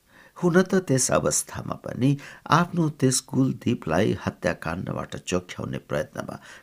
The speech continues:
कुनै कसर रहन दिएनन् उनले। सरकारी अधिकारी, पुलिस अधिकारी, वकिल, मन्त्री, न्यायाधीशसम्म पुर्याएर आफ्नो गोजी रित्ताए।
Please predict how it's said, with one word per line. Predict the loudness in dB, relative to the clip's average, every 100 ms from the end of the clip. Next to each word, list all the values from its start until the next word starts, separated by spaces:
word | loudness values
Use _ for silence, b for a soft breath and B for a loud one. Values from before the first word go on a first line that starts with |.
| _
कुनै | 2 6 4 B B _ -6
कसर | -2 2 2
रहन | 2 -2 -2 -6
दिएनन् | -6 -6 -8 -10
उनले। | -10 -10 -12 -16 -20 _ _ _ _ _ -8
सरकारी | -6 -6 -6 -8 -8
अधिकारी, | -6 -6 -4 -4 -2 -4 B B -2
पुलिस | -2 0 0
अधिकारी, | -2 -2 0 0 0 0
वकिल, | -2 -4 -2 -2 -2 -6 -4
मन्त्री, | -4 -4 -4 -4 -4 B B B
न्यायाधीशसम्म | 2 4 6 4 0 0 -2 -2 -2 -2
पुर्याएर | 0 2 0 -2 -10 -16 _ _ _ -4
आफ्नो | -2 -2 -4
गोजी | 2 2 2 0
रित्ताए। | -2 -4 -6 -12 -10 -12